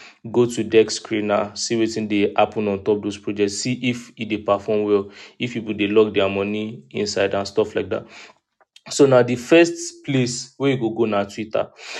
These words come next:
Then you go follow alphas, like, you go follow good, um, big people for the industry, they give out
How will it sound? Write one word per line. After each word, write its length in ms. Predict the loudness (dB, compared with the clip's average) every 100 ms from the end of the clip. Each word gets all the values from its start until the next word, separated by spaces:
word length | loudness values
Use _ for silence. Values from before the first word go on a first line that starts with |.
| -2
Then 180 | 4 6
you 80 | 6
go 80 | 2
follow 400 | 4 6 6 6
alphas, 580 | 6 6 4 0 0 -2
like, 260 | -2 -2
you 100 | -8
go 140 | -6 -6
follow 480 | 0 2 4 2 0
good, 420 | -6 -8 -8 -2
um, 200 | -2 -2
big 180 | -8 -12
people 240 | -14 -14
for 180 | -6 -6
the 180 | -4 -8
industry, 540 | -6 -2 0 0 -4
they 120 | -6
give 200 | -6 -2
out 200 | -2 -2